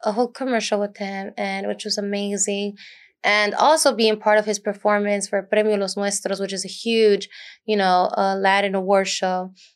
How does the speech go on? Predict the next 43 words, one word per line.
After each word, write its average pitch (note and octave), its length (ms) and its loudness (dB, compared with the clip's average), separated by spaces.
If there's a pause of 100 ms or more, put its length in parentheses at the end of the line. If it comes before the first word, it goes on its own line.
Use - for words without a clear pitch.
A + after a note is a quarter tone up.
(240)
And, G#3 340 2
um, G3 420 2
it G#3+ 60 -2
was G#3+ 160 0
amazing. G3+ 540 0
Like, F3+ 120 0
I G3 120 2
got G#3 240 2
the G3+ 100 -2
whole G3+ 240 -2
backstage B3+ 1200 0 (400)
and, G#3 460 4
like, G3 240 2
the G3+ 160 4
whole, G3+ 580 2
the G#3+ 100 2
whole A#3+ 420 4
thing, A3 200 4
like, F#3+ 160 0
the F#3 80 -2
whole, G3+ 300 4
it - 100 0
was A3+ 160 0
an A3 120 -2
amazing G3+ 440 -2
experience G#3 800 -2
because F#3+ 200 -4
I F#3+ 100 -2
feel G3+ 240 0
like, - 340 -2 (1000)
I A3 80 2
feel A3 180 0
like G3+ 140 4
I G3 80 4
just G3 160 0
saw G3+ 120 0
my G3 120 -4
future G3+ 320 -6
in F#3+ 60 -12
front G3+ 160 0
of F#3+ 60 -6
my F#3+ 380 -6
eyes. - 260 -14